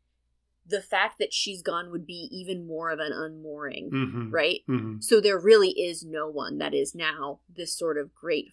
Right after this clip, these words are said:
Speaker 1: force.
Speaker 2: Right.
Speaker 1: Um, Hux is maybe there, but him, I mean, we don't even have time to talk about how weird Hux is in the ninth movie.
Speaker 2: Yeah.
Speaker 1: He's a,
Speaker 2: "I am
Speaker 1: a
Speaker 2: the
Speaker 1: goofy
Speaker 2: spy."
Speaker 1: motherfucker. <laughs> Yeah, he's a goofy, goofy motherfucker who's like, "What? Why were you here?"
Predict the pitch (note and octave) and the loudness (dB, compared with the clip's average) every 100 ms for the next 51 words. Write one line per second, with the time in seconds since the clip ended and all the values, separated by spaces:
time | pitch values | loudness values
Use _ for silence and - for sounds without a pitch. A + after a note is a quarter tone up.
0 | _ C#3 F#2 - C3+ A#2+ A2 B2 - _ | _ -2 -2 -2 0 2 0 -6 -16 _
1 | _ F#3+ F#3 E3+ E3 - - - A3+ - | _ -2 0 0 -4 -10 -4 2 2 2
2 | - G3 F3+ F3 E3+ E3+ D#3+ D#3+ D3+ - | -2 -2 -2 -4 -4 -2 0 0 0 -4
3 | - A3+ A3+ - G3 G3+ F#3 - F3 G#3 | 0 2 2 2 -2 -2 -6 -12 -8 -4
4 | F#3 E3+ D#3+ D3+ D#3+ D3 C#3+ D3+ D3+ C#3 | -4 -4 -6 -8 -6 -8 -6 -8 -4 -2
5 | D#3+ D3+ D3+ C#3+ - D3+ - C3+ D3 C#3+ | -2 -6 -6 -6 -6 -6 -6 -10 -10 -10
6 | D#3+ D3+ D3+ - D#3+ D3+ C#3 C3+ A2+ G#2+ | -10 -12 -14 -14 -12 -6 2 2 2 -4
7 | G#2 F3+ F#3 D#3+ C3 C3+ F#3+ F#3+ - C#3 | -6 -4 -2 6 8 8 8 6 6 4
8 | C3 B2 A#2 F3 F3 F3 E3 D#3 C#3 D3+ | 6 6 4 2 2 0 2 2 0 -2
9 | - - G#3+ - - - - - F#4 B3+ | -6 10 12 12 12 0 2 12 12 12
10 | B3+ F#3+ - G#3+ G#3+ A3+ F#3+ F3 F#3 F3 | 2 -6 -10 -10 -6 -4 -4 -8 -12 -12
11 | E3 D3+ D#3+ D#3+ D#3 D#3+ D#3+ D3+ E3 E3 | -12 -12 -4 -2 0 -2 -2 0 2 2
12 | F3 D4 - F#3 F#3+ B3+ G#4 G4+ D#4+ C#4+ | 6 6 6 6 12 12 10 4 0 0